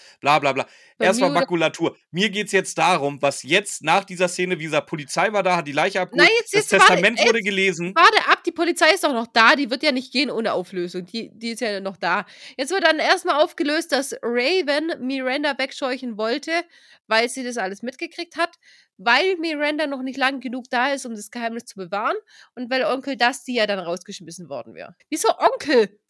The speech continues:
Speaker 2: Keine Ahnung.
Speaker 1: Weiß ich nicht.
Speaker 2: Auf jeden Fall, ähm, sagt mir Raven jetzt auf den Kopf zu, dass sie nachts den Alarm ausgelöst hat, um die drei Fragezeichen als Einbrecher darzustellen. Wirft mir auch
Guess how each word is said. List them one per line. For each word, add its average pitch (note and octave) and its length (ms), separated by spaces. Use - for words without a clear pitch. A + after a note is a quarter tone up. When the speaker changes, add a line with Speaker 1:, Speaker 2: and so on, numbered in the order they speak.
Speaker 2:
Keine F3+ 240
Ahnung. D3+ 200
Speaker 1:
Weiß C#3 180
ich D3 60
nicht. A2+ 160
Speaker 2:
Auf F4+ 200
jeden F4 260
Fall, G3 400
ähm, A#3+ 380
sagt D4+ 360
mir D4+ 220
Raven E4+ 540
jetzt D#4 200
auf B3 160
den A#3+ 140
Kopf C4 280
zu, F#4+ 240
dass C4+ 180
sie C#4+ 120
nachts B3+ 340
den A#3 180
Alarm F#3+ 340
ausgelöst F4 640
hat, F#4+ 200
um C#4 160
die B3 120
drei A3+ 220
Fragezeichen A#3+ 920
als G#3+ 180
Einbrecher E4+ 540
darzustellen. E4 720
Wirft A#3+ 400
mir E4 200
auch E4 80